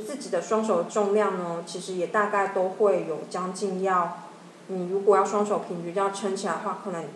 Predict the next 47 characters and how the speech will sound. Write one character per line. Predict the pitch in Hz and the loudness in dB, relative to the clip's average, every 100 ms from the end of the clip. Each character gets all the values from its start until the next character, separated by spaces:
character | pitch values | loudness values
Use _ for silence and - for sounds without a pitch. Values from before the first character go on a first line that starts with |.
| - | -12
也 | 175 | -4
要 | 165 196 | 0 0
撑 | 196 208 196 | 0 0 2
住 | 208 185 - - - - - - | 4 4 2 -6 -14 -18 -20 -6
双 | 220 208 | 0 2
手 | 214 170 | 2 0
加 | 190 | 0
起 | 180 185 | -2 -4
来 | |
大 | 190 | -2
概 | 190 185 | 0 6
六 | 196 175 | 6 4
公 | 175 175 | -2 -4
斤 | 185 180 | -4 -2
的 | 156 175 | -2 0
一 | |
个， | 180 160 - - - | -2 -2 -4 -16 4
六 | 262 220 | 8 8
公 | 214 208 | 8 6
斤 | 208 208 | 4 2
或 | 240 214 | 2 2
者 | 214 | 2
是 | 208 | 0
更 | 208 190 | 0 0
高 | 180 175 | 2 0
的 | 175 170 | 2 -2
一 | |
个 | 165 147 | -2 -4
重 | - 170 175 | -2 -2 -4
量， | 151 - | -6 2
所 | 269 | 4
以 | 254 - - - - - | 4 -4 -14 -18 -20 -4
这 | 381 | -2
个 | 262 170 | 2 0
也 | - | 0
是 | - 254 | -4 -2
一 | 240 | 2
个 | 233 202 | 6 6
非 | 208 208 | 6 4
常 | 208 | 4
好 | 190 196 160 | -2 -2 0
的 | 165 | 0
一 | 170 | -2
个 | 190 175 151 | 0 0 4
运 | 226 180 | 4 4
动 | 208 175 | 2 0
哦。 | - - | -2 -8